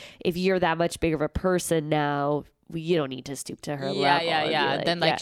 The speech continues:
Speaker 1: yeah.
Speaker 2: demonstrate it with grace and,
Speaker 1: Yeah.
Speaker 2: like, handle it a little better. Just be like, "Hey, I understand why you're mad, but I'm gonna
Speaker 1: Yeah.
Speaker 2: let you know, like,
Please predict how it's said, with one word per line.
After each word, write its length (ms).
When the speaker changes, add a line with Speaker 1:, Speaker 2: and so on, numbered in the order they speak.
Speaker 1:
yeah. 80
Speaker 2:
demonstrate 560
it 80
with 200
grace 440
and, 100
Speaker 1:
Yeah. 120
Speaker 2:
like, 200
handle 380
it 60
a 40
little 200
better. 380
Just 260
be 60
like, 160
"Hey, 340
I 220
understand 440
why 140
you're 100
mad, 300
but 120
I'm 120
gonna 120
Speaker 1:
Yeah. 60
Speaker 2:
let 160
you 120
know, 320
like, 200